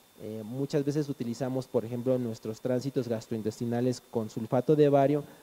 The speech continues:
Algo que es muy importante aquí es que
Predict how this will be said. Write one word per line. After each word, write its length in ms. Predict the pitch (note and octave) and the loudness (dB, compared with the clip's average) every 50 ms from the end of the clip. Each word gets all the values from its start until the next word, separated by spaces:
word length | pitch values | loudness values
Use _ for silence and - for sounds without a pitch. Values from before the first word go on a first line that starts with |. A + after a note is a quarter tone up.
| - - _ _ | -20 -20 _ _
Algo 220 | - C#3 D3+ D3+ | 2 4 4 4
que 80 | D3+ E3 | 4 4
es 80 | D3+ | 0
muy 220 | D#3 D#3+ E3 E3 E3 | 0 0 -2 -2 -2
importante 500 | D#3+ D#3 D3 C#3 B2+ - C#3+ C#3 C3+ C#3+ | -2 0 0 -2 0 0 -4 0 0 0
aquí 380 | C#3 - - C#3+ C#3+ C#3 C#3 | 0 0 -2 -4 0 2 2
es 160 | C3+ C3+ - | 2 2 0
que 360 | - - - C#3+ C3 B2 A#2 | -6 -2 0 2 2 2 0